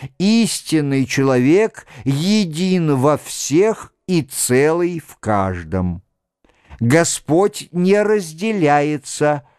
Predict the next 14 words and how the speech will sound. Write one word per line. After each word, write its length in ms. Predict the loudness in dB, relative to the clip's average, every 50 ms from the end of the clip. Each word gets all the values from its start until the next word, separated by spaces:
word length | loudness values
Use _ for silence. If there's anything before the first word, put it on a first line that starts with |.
| _ _ -12
хотя 580 | -2 0 0 0 2 0 0 0 0 -2 -4 -4
Он 500 | 0 2 2 2 2 0 -2 -4 -10 -12 _ _ -10
во 240 | -4 -2 -2 -2 -2
всех. 800 | -4 -8 -12 -12 -8 -2 0 0 0 0 -2 -6 -16 -20 -20 _ _ -20 -20 -20 -12 _
Он 420 | 2 4 4 4 2 -2 -6 -12 -12 -6
остаётся 1120 | -2 -2 -2 -2 -4 -8 -2 0 0 2 2 2 2 2 2 0 -2 -4 -4 -2 -2 -2
целым 840 | -2 -6 -10 -6 -2 0 2 2 2 2 2 0 -2 -2 -4 -8 -12 _
в 240 | -18 -16 -16 -14 -6
каждом, 840 | 0 2 2 2 4 2 0 -2 -4 -4 -2 -2 -2 -2 -4 -8 _ _ _ _ _ -20 -20 _ -2
и 140 | 2 2 2
в 180 | 2 0 -6 -14 _
то 280 | -2 0 2 2 2 2
же 160 | 2 0 0
время 640 | 0 0 -2 -2 -2 -4 -2 -2 -2 -2 -2 -2